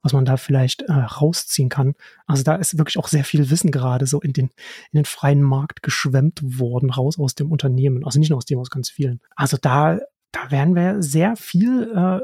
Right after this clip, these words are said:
in der nächsten Zeit, äh, sehen. Und, ähm, nach wie vor glaube ich, dass bis jetzt noch niemand so richtig diese, die Vielfalt, die damit einhergeht, so richtig erfasst.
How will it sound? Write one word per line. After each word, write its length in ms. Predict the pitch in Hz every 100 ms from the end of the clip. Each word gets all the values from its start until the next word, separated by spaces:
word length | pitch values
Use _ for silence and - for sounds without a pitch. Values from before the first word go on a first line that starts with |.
| - -
in 160 | 180
der 80 | 175
nächsten 380 | 165 185 - 170
Zeit, 340 | 156 156 160 _ - - _ _
äh, 100 | 160
sehen. 580 | 131 135 156 190 226 220 - _ -
Und, 560 | 156 156 156 160 151 -
ähm, 500 | 160 147 147 147 156 _ -
nach 200 | 151 -
wie 60 |
vor 180 | 214 202
glaube 380 | - 160 175 185
ich, 260 | 185 - - _ _ _ -
dass 240 | 151 - 247 143 - _ _
bis 160 | - 156
jetzt 180 | 165 -
noch 160 | 156
niemand 420 | 160 156 185 175 156
so 60 | 147
richtig 360 | 147 - -
diese, 300 | 147 135 135 - - _ _
die 80 | 151
Vielfalt, 460 | - 190 - 120 131
die 60 |
damit 260 | 127 123 185
einhergeht, 500 | 143 131 131 143 131
so 80 | 131
richtig 240 | 127 -
erfasst. 520 | 175 - 156 - -